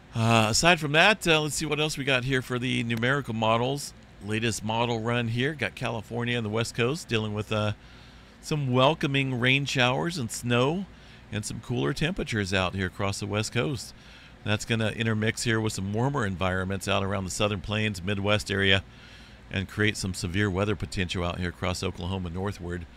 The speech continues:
as we head into next week. Another storm system out here across the West Coast to, uh, uh,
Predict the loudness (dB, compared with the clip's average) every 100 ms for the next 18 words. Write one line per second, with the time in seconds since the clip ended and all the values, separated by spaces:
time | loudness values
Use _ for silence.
0 | -20 -20 -20 -12 -8 -6 -2 -2 -2 -2
1 | -4 -4 -6 -6 -4 2 2 2 -8 -18
2 | -20 -20 -20 -12 -6 -2 0 -2 -2 -2
3 | -2 -2 -2 0 0 2 0 0 -2 -2
4 | -2 -2 -2 0 0 0 -4 -4 -2 0
5 | 0 -2 -4 -18 -20 -20 -20 -20 -20 -18
6 | -14 -14 -12